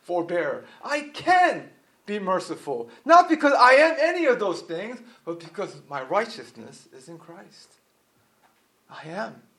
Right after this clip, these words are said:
My identity determines my activity. But if I believe I am unrighteous, I will bear fruits of unrighteousness, unknowingly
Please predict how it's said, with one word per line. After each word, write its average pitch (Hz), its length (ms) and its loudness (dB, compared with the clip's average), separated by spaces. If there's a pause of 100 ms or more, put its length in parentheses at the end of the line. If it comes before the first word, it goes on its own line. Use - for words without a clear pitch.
(1900)
My 165 200 -14
identity 175 800 -4
determines 175 560 -10
my 190 200 -8
activity. 208 560 -8 (180)
But 220 140 10
if 214 180 4
I 208 160 6
believe 208 320 -6
I 190 160 0
am 160 180 -6
unrighteous, 226 1000 0 (1500)
I 143 120 -4
will 165 160 0
bear 160 420 2 (160)
fruits 208 380 -10
of 135 220 -4
unrighteousness, 120 1000 -10 (1040)
unknowingly 156 800 0